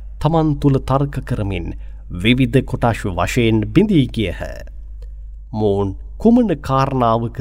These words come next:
තර්ක කරමින් සිටින්නෝද? ඒ ගැන විනිශ්චය දිනති. ඔබගේ දෙවියන් නීත වශයෙන්ම ඔවුන් අතරේ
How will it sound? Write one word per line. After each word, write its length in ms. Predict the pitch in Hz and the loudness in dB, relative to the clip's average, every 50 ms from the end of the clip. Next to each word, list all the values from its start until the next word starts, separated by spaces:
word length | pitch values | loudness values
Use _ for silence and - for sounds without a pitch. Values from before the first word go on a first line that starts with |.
| 127 - - | -8 -4 -2
තර්ක 320 | 147 170 170 165 - - 143 139 | -2 -2 -2 -4 -4 -6 -6 -4
කරමින් 380 | - 139 131 123 117 117 110 113 120 | -2 -2 0 2 2 2 0 0 -2
සිටින්නෝද? 680 | - - - 170 135 110 95 90 85 78 76 76 73 71 - - - - - - - - - - - - - - | -2 0 0 2 2 2 0 -2 -4 -6 -6 -8 -10 -10 -10 -12 -12 -12 -12 -10 -10 -10 -10 -10 -10 -12 -10 -4
ඒ 180 | 135 127 120 | 0 0 0
ගැන 220 | 110 - 90 82 82 82 - - - - - - | 2 0 -2 -2 -2 -6 -6 -8 -10 -10 -10 -6
විනිශ්චය 560 | - 110 135 151 165 143 - - - 139 131 127 | 4 4 6 6 6 2 0 -2 2 2 2 2
දිනති. 440 | 120 107 135 156 139 - - 104 92 85 87 - - - - - - - - | 2 2 0 0 0 0 -2 -8 -10 -10 -12 -14 -14 -14 -14 -14 -12 -12 0
ඔබගේ 440 | - 196 190 190 165 147 147 135 120 | 0 2 2 2 2 4 2 2 2
දෙවියන් 500 | 110 110 135 127 117 110 95 76 71 62 58 - - - - - - - - - | 4 2 2 2 2 0 -2 -4 -6 -8 -10 -12 -14 -14 -14 -14 -14 -14 -12 -6
නීත 340 | 101 104 113 135 139 135 170 | -4 2 4 4 4 4 2
වශයෙන්ම 560 | 170 185 170 - - - 135 104 95 90 82 78 73 67 - - - - | 0 0 -2 0 2 2 2 2 2 -4 -6 -8 -10 -12 -12 -14 -8 0
ඔවුන් 280 | - 117 123 120 117 113 117 - - | 2 4 4 4 2 0 -2 0 -2
අතරේ 540 | 117 113 - 110 101 95 92 90 90 87 | -2 0 0 -2 -2 -2 -2 -2 -4 -6